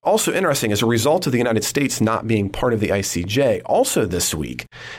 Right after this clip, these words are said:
dozens of legal and civil, uh, uh, organizations from around the world have brought their weight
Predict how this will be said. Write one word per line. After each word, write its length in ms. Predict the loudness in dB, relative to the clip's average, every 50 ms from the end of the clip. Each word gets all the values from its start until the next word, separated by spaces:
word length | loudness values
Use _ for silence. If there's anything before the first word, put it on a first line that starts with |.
| -20 _ -2
dozens 580 | 0 0 0 0 0 0 2 2 2 0 0
of 240 | 0 0 -2 0 0
legal 400 | 0 2 2 2 2 2 2 2
and 100 | 2 0
civil, 320 | 0 0 -2 0 0 0 0 0 -2 -2 0
uh, 40 |
uh, 520 | 0 0 0 0 0 0 0 0 0 0 0
organizations 640 | 0 0 0 0 0 0 0 0 0 0 0 -2 0
from 140 | 0 0 2
around 200 | 2 2 2 0
the 60 | 0
world 400 | 0 0 2 2 2 2 0 -2 -6 -12 -14 -12 -12 -12 -6 -2
have 220 | -2 -2 -2 0
brought 300 | 0 0 0 0 0 0
their 180 | 0 2 2 0
weight 420 | 2 2 2 4 4 2 0 -2